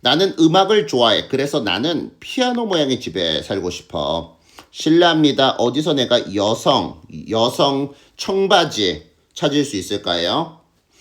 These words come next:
너는 그 여성 청바지를 찾을 수 있어요. 이 층에서 엘리베이터 옆에. 고마워요. 천만에요. 볼게. 다 부각습해야 된다.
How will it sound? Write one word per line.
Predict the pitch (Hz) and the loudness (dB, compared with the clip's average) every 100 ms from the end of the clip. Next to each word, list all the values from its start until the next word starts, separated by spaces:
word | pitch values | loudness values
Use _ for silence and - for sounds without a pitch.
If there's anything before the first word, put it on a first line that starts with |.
| - - | -20 -10
너는 | - 143 180 196 190 | 2 2 4 2 2
그 | 151 135 | 2 4
여성 | 110 151 160 | 4 4 2
청바지를 | 175 165 160 147 143 | 0 0 2 2 0
찾을 | 135 170 156 | 0 -2 -2
수 | 156 | -2
있어요. | 98 - 95 90 - | -6 -4 -4 -4 -4
이 | 131 - | -10 -8
층에서 | - 127 95 78 - - | -4 -2 -2 -2 -6 -4
엘리베이터 | 110 123 127 127 120 104 | 0 2 4 2 0 -4
옆에. | 78 80 - 55 - - _ _ _ _ | -4 -6 -6 -4 -6 -10 _ _ _ _
고마워요. | 104 123 117 104 107 147 | 0 4 4 4 4 2
천만에요. | 151 156 135 123 98 73 62 55 57 - | 0 0 2 4 2 -2 -4 -6 -8 -10
볼게. | - - 98 85 78 92 131 156 - _ - _ _ _ - _ _ _ _ _ _ _ - _ _ - - | -16 -6 -2 0 0 0 -2 -2 -6 _ -20 _ _ _ -20 _ _ _ _ _ _ _ -20 _ _ -20 -20
다 | - 120 | -2 0
부각습해야 | 120 117 135 127 - 165 147 | 0 2 0 0 -2 2 4
된다. | 151 147 110 87 90 135 175 | 4 4 4 2 2 -2 -4